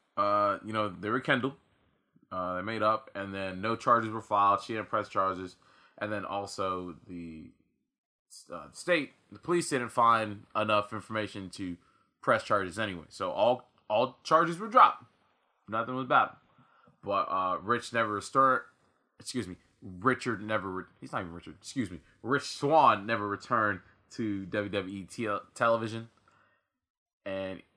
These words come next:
e-, eventually they decided to mutually part ways. Uh, this week, he's announced via Twitter that these last indie bookings that he's taken will be his last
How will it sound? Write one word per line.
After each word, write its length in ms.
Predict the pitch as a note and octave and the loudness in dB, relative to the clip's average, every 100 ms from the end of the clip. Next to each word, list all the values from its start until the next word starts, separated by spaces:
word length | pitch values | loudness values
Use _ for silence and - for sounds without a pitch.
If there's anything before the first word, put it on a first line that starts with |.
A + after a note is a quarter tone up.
| _ | _
e-, 160 | G2+ E2+ - _ - | -14 -14 -16 _ -14
eventually 500 | F#2 G2 - G#2 G2 | -10 -10 -8 -8 -8
they 160 | F#2 | -8
decided 380 | F2+ - F#2+ F#2 | -10 -6 -4 -4
to 60 | F2+ | -10
mutually 380 | F2+ - F2 | -12 -12 -14
part 300 | E2+ F2 - G#2 | -12 -8 -8 -4
ways. 420 | G#2 D2+ - - _ _ _ - - - - | -4 -4 -16 -20 _ _ _ -8 -8 -10 -10
Uh, 280 | F#2 E2+ E2+ F2 | -4 -4 -4 -2
this 300 | C#3+ F#3 B2 | -2 0 -2
week, 300 | A2 G#2+ - _ _ _ _ | -4 -4 -8 _ _ _ _
he's 260 | A2+ A#2 G2+ | -8 -8 -6
announced 600 | G2+ G2+ G2+ G#2+ - - | -4 0 0 -2 -8 -16
via 300 | G2 G#2 F#2+ | -6 -6 -6
Twitter 520 | - - B2 G2 - _ _ _ _ _ - | -10 -2 0 0 -6 _ _ _ _ _ -4
that 200 | G#2+ - | -4 -2
these 200 | G#2+ F2+ | -6 -6
last 480 | G#2 A#2 B2 B2+ - | 2 6 6 4 -4
indie 300 | C3 B2+ G#2+ | -4 -2 0
bookings 480 | A#2 A2+ A2 G2+ F#2+ | -2 -2 -6 -8 -2
that 200 | G2+ F#2+ | -4 -2
he's 300 | G2 F2+ - _ _ | -10 -12 -16 _ _
taken 520 | - E3+ D3+ G2 G2 G2+ _ _ _ - | -4 -4 -4 -10 -10 -18 _ _ _ -10
will 180 | G#2+ G2+ | -8 -6
be 200 | G2+ G#2 | -6 -6
his 320 | G#2 G2 D#2 | -4 -6 -8
last 600 | F#2+ G2 G#2 G2 F#2+ - | -12 0 2 2 0 -6